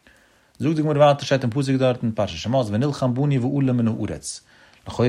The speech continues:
ונלחם בני, זאל מורא געהאט, האט די אידן געהאט, קומען אלט מיט זיי, ולני מבואי אליי, וואלט איך געדארפט זאגן, אז זיי גייען דארפון אוועקגehen פון דארטן.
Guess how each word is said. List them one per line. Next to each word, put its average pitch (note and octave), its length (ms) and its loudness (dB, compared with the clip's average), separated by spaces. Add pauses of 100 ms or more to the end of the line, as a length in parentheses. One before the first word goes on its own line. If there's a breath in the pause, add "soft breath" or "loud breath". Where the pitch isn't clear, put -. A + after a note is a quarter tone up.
ונלחם A2+ 280 -2
בני, A2+ 200 -2
זאל G2 120 -2
מורא A#2 180 2
געהאט, B2+ 300 4
האט G2+ 100 -2
די F#2+ 60 -2
אידן B2 240 0
געהאט, G#2+ 180 2
קומען A#2+ 200 0
אלט A2 120 -4
מיט G#2 80 -4
זיי, B2 400 0 (240 loud breath)
ולני C#3 520 2
מבואי C3+ 240 4
אליי, B2+ 260 4
וואלט A2+ 160 -2
איך A#2 80 0
געדארפט B2 180 2
זאגן, B2 160 2
אז G#2+ 80 2
זיי D#3 180 6
גייען D3+ 160 2
דארפון A2 240 0
אוועקגehen F#2 320 -2
פון F2 100 -6
דארטן. D#2 260 -8